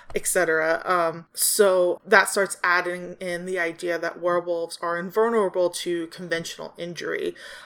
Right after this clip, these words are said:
due to, like, you know, some type of super fast healing factor or superhuman speed even, or strength. They can survive, you know, falling,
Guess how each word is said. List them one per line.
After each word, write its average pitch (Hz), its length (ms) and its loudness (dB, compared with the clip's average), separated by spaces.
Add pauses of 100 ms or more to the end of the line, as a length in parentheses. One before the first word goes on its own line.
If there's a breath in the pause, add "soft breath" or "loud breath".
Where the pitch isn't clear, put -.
(120)
due 226 140 4
to, 202 220 2
like, 180 360 -2
you 190 140 -8
know, 170 160 -4
some 175 180 -6
type 170 200 -4
of 170 80 -2
super 165 320 -4
fast 196 340 0
healing 277 480 -2
factor 151 880 -4 (520 loud breath)
or 185 640 6 (400)
superhuman 220 640 4
speed 214 800 -4
even, 170 420 0
or 170 100 0
strength. 202 840 -2 (200 loud breath)
They 170 120 2
can 180 160 -6
survive, 170 680 0
you 170 80 -10
know, 165 140 -4
falling, 170 580 -6